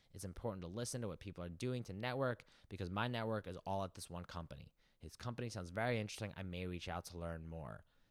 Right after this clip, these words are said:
Someone else posted on LinkedIn, "I had a great conversation with Adriel Lubarski at Riveter. He has some great opportunities for discounted services during unemployment."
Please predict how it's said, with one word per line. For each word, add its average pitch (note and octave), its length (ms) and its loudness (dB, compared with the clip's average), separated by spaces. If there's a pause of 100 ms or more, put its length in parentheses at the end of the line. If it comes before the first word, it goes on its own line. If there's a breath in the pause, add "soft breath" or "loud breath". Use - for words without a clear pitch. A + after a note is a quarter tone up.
Someone B2 280 2
else A2+ 200 6
posted G#2+ 320 2
on F#2+ 100 2
LinkedIn, G2 320 0 (320 loud breath)
"I - 60 2
had G#2 100 8
a G2 40 6
great A2+ 300 2
conversation A2 560 0
with F2+ 140 0
Adriel E2+ 320 -2
Lubarski C#3 640 4 (240 soft breath)
at F2+ 120 -2
Riveter. B2+ 480 6
He G2 140 0
has F#2+ 120 2
some F2 120 -4
great F2+ 200 2
opportunities C3+ 720 2
for - 120 -6
discounted F2 400 -2
services B2 420 2
during F#2 220 -2
unemployment." C#3+ 720 4